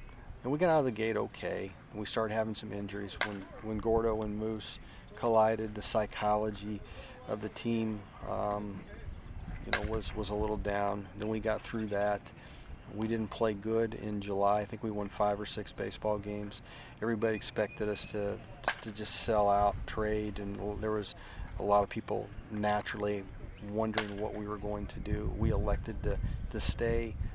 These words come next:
with this group of players, continue to believe in them as we always have. We won twenty-one games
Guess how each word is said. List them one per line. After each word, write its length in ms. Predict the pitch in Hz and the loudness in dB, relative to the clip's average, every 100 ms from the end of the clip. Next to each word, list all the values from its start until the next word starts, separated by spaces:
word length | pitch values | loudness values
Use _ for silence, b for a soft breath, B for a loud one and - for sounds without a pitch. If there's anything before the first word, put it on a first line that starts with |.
| B - | B 2
with 220 | 110 107 | 2 2
this 180 | 113 - | 0 0
group 240 | 120 - | 0 0
of 80 | - | 0
players, 400 | 120 117 113 - | 4 4 4 0
continue 500 | 117 104 117 113 110 | -2 -2 2 2 2
to 200 | 104 101 98 | 0 0 -2
believe 380 | 101 110 113 113 | 0 0 2 0
in 80 | |
them 140 | 113 117 | 2 2
as 160 | - | 2
we 120 | 104 104 | 2 2
always 380 | 101 110 110 | 4 2 -2
have. 320 | - 104 107 110 - B B B | 0 2 4 2 -2 B B B
We 80 | 120 | 4
won 240 | 113 113 107 | 4 4 2
twenty-one 540 | - 113 113 113 107 | 4 4 4 4 4
games 480 | 110 110 110 107 | 4 4 4 0